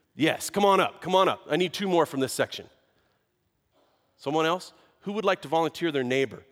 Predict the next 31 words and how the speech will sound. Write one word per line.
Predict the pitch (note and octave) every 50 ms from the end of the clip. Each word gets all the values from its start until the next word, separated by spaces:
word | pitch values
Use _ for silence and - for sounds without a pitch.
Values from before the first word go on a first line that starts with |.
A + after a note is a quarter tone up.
| _ _ _
Yeah, | C#3+ E3 D3 B2
you | A#2+ C#3 F#3
could | F3 - G#3+ -
come. | - E3+ D#3+ E3 A2+ G2 - - - - - - - - - - - - - - - - - - -
And | F3 F#3 F#3+
her, | F#3 A3 G3 D3+ A#2
yes, | A#2+ D#3 F3+ D#3 A2 - -
back | - E3+ D#3+ D3+ -
there. | - F3 C#3 A2+ -
Please | - - G#3 G3 E3
come | - - G3 G3
on | F#3 F3+ F3
up. | D3 G2 G2 - - - - -
Yeah, | E3 D#3 B2+
you | B2+ C#3
can | D3+ D#3
come | - - G3+ G3
up | F#3+ -
here | F#3+ G3 F3+
to | F#3+
this, | F#3 F3+ - - - - - - -
and | D3 D#3 E3+
they're | G3 G3+
gonna | A3 G#3+ G3
help | G#3+ G#3 G#3+ - G#3+
you. | A3+ A3+ G3 - - - - -
Uh, | D3 D#3 C#3+
come | - - F3+ F#3
on | G3 G#3+
over | A3 A3 B3
here. | A#3+ G3 A#3 G#3+ G#3+ A#3+ C4